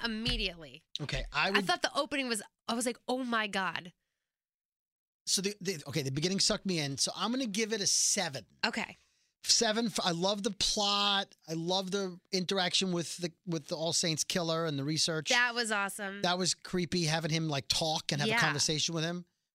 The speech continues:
Speaker 2: which we'll, we'll get to. Um,
Speaker 1: Thought the end was freaking awesome.
Speaker 2: I,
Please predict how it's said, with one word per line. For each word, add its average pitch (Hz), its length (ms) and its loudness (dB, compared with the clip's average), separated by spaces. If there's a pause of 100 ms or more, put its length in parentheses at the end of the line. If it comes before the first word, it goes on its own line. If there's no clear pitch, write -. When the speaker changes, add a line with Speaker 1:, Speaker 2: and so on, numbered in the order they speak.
Speaker 2:
which 139 220 -6
we'll, 151 160 -8
we'll 147 140 -8
get 147 220 -2
to. 175 260 0 (720)
Um, 160 380 2
Speaker 1:
Thought 160 160 2
the 208 180 2
end 240 220 4
was 196 160 -4
freaking 190 320 -8
awesome. 175 320 -12
Speaker 2:
I, 185 100 4